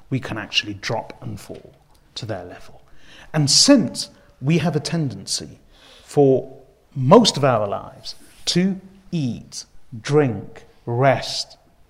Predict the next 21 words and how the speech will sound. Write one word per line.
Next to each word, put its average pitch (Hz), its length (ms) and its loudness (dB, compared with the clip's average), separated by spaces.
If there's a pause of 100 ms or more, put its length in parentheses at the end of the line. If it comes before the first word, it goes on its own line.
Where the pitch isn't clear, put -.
(880)
indulge 147 500 8
in 120 100 0
recreation 123 920 0
and 123 120 -8
procreation, 117 920 0 (1900)
Allah 139 240 4
subhanahu 127 500 -2
wa 113 140 -4
ta'ala, - 180 -10
and 135 340 0
spend 131 460 2 (100)
far, - 640 6 (580)
far 202 340 6
little 147 460 4
time, 120 380 -4
if - 240 -12
any, 233 400 6 (380)
in 170 420 2
nourishing 156 500 6
our 131 240 -2
souls - 580 -4